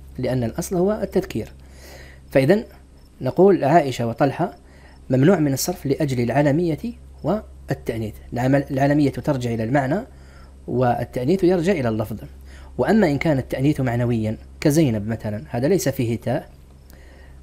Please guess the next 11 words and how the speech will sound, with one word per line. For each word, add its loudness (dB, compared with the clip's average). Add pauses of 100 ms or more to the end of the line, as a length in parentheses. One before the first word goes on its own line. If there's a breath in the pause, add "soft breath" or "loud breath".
(160)
فحكمه 0
أنه 0
ينقسم -2
إلى 0
قسمين، -6 (800 soft breath)
قسم 0 (140)
يجب 4
فيه -2
المنع 0
من -2
الصرف، -6